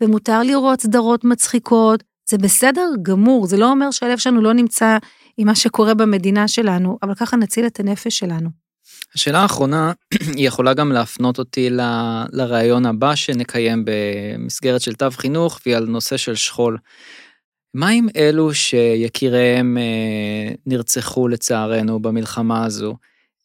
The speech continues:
Speaker 2: איך הם יכולים, האם ואיך הם יכולים בכלל להפגין חוסן בשעות קשות, בשעות של משבר, אה,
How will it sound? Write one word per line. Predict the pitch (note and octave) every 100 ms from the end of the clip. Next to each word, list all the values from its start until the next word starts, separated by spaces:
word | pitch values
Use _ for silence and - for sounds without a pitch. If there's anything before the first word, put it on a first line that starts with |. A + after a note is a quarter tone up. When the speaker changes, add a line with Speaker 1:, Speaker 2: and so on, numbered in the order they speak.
| -
Speaker 2:
איך | D4 - -
הם | C#3+ C#3 C3+
יכולים, | G#2 - A#2 A#2 B2 A2+
האם | G#2+ - F#3+ G#3 F#3
ואיך | B2 C3 D3+ -
הם | D3+ D3
יכולים | B2 A#2+ A#2+ C3 B2+ B2 - _ _ -
בכלל | - C3
להפגין | B2+ A2+ - B2+ C3+ C3+
חוסן | - B2 - B2+ A#2+
בשעות | A2+ - A2+ A#2+ B2 - - _ _ _ _ _ _ _
קשות, | - A#2+ - C3 B2 -
בשעות | A2 B2+ A#2
של | - A#2+
משבר, | A2+ - A#2 B2 A#2 A#2
אה, | A2+ A2+ A2 A2